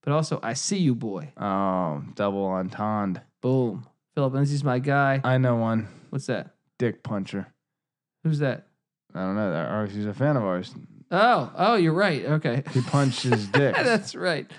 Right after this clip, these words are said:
Speaker 1: That's right. I went over my head for a second. I mean, I've been in Boise, dude. Okay.
Speaker 2: <laughs>
Speaker 1: Okay. Next up is from at space underscore case twenty. Bobby nine one one.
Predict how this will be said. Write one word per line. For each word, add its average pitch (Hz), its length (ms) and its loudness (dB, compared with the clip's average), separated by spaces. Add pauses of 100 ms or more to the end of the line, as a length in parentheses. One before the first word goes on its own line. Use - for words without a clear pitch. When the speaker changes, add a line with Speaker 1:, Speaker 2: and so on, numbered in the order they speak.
(480)
Speaker 1:
That's 180 280 0
right. 147 300 0
I 123 100 2
went 156 200 2
over 147 80 2
my 147 160 2
head 143 160 4
for - 80 -4
a 131 60 -2
second. 127 340 -4 (140)
I 208 60 -2
mean, 214 140 2
I've 226 160 0
been 233 80 4
in 202 80 2
Boise, 135 320 2
dude. 104 260 -6 (260)
Okay. 196 180 0
Speaker 2:
<laughs> 175 100 -2 (420)
Speaker 1:
Okay. 185 140 2
Next 220 260 2
up 175 140 2
is 160 80 -2
from 160 160 0
at 175 200 0
space - 600 -2
underscore - 500 -2
case - 540 -4
twenty. 117 480 -2 (480)
Bobby 139 320 2
nine 127 480 0
one 139 340 2
one. 156 420 0